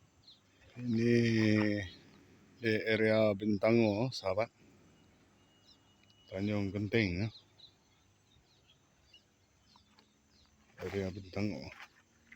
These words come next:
Hmm. Hmm. Pemandangan petang ini sungguh cantik, ya. Ini sungai ini,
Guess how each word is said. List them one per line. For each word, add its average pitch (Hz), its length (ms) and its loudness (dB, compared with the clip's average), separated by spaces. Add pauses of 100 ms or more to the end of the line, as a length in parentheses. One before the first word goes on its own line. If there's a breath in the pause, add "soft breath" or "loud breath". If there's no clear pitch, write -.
(2500)
Hmm. 95 160 -6 (1900)
Hmm. 82 140 -10 (3000)
Pemandangan 98 380 0 (100)
petang 90 220 -2 (100)
ini 90 320 -2 (160)
sungguh 95 480 -6 (1800)
cantik, 92 380 0
ya. 87 100 -8 (1300)
Ini 117 720 6
sungai 113 480 4
ini, 110 480 6